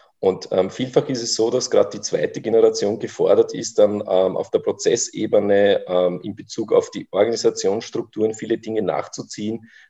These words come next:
die vielleicht, ähm, der Gründergeneration weniger wichtig waren. Das heißt, da gibt's dann sehr viel an Innovation auf der Prozessebene, auf der Organisationsebene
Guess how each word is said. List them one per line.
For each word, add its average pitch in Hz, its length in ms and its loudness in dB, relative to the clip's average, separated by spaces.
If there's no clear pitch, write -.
die 101 80 -8
vielleicht, - 420 2
ähm, 92 280 2
der 98 100 -2
Gründergeneration 98 1040 0
weniger 95 540 2
wichtig - 400 -12
waren. 82 340 -8
Das - 120 -8
heißt, 98 160 0
da 117 60 0
gibt's - 220 -8
dann 117 160 2
sehr - 260 0
viel 117 180 -2
an - 140 0
Innovation 113 760 2
auf - 160 -4
der 104 100 0
Prozessebene, 101 880 0
auf - 100 -6
der - 80 0
Organisationsebene 95 1400 -2